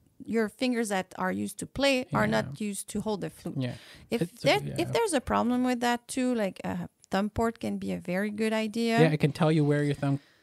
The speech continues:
Speaker 2: can be comfortably. It doesn't mean that's the right spot. Just, it's about what's good for
Speaker 1: Well,
Speaker 2: you.
Speaker 1: it also helps with the rocking of the
Speaker 2: Yes, it
Speaker 1: flute.
Speaker 2: does,
Speaker 1: It,
Speaker 2: yeah.
Speaker 1: it keeps it from rocking back. So
Speaker 2: There's
Speaker 1: that
Speaker 2: that
Speaker 1: might
Speaker 2: fourth element,
Speaker 1: help
Speaker 2: yeah, you're
Speaker 1: with
Speaker 2: so
Speaker 1: that,
Speaker 2: right.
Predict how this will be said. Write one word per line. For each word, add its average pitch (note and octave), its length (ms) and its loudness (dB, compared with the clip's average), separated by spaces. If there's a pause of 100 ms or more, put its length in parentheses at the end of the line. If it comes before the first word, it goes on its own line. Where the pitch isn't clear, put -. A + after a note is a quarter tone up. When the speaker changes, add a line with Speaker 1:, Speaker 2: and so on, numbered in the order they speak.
(260)
Speaker 2:
can C#3 200 0
be C#3 140 2
comfortably. C3+ 640 2
It D#3+ 60 2
doesn't B3 240 6
mean G3+ 60 2
that's F3+ 200 0
the E3 100 2
right D#3 180 0
spot. F3 280 -4
Just, - 200 -8 (140)
it's D3 180 -6
about F#3 340 2
what's D#3 160 4
good - 200 2
for B2+ 100 2
Speaker 1:
Well, C#4 160 6
Speaker 2:
you. C#4 60 8
Speaker 1:
it - 100 0
also C#4 300 2
helps A#3 360 -2
with G#3 160 -6
the G3+ 160 -2
rocking G3+ 460 -2
of F#3 120 -6
the D3+ 100 -2
Speaker 2:
Yes, C3+ 300 2
it B2 100 -4
Speaker 1:
flute. B2+ 120 2
Speaker 2:
does, A#2+ 160 0
Speaker 1:
It, B2 40 2
Speaker 2:
yeah. A#2+ 240 2
Speaker 1:
it G3+ 100 -4 (220)
keeps - 240 -4
it G#3+ 100 -4
from F#3+ 240 -2
rocking F#3+ 360 -4
back. G3 420 0
So - 180 6
Speaker 2:
There's D#3 100 10
Speaker 1:
that D#3 180 8
Speaker 2:
that C#4 60 2
Speaker 1:
might - 60 8 (120)
Speaker 2:
fourth - 20 6
element, C#3 160 6
Speaker 1:
help F#3+ 140 4
Speaker 2:
yeah, C3+ 140 0
you're B2+ 80 0
Speaker 1:
with B3 140 0
Speaker 2:
so F3+ 80 0
Speaker 1:
that, A3 180 4
Speaker 2:
right. B2+ 200 -4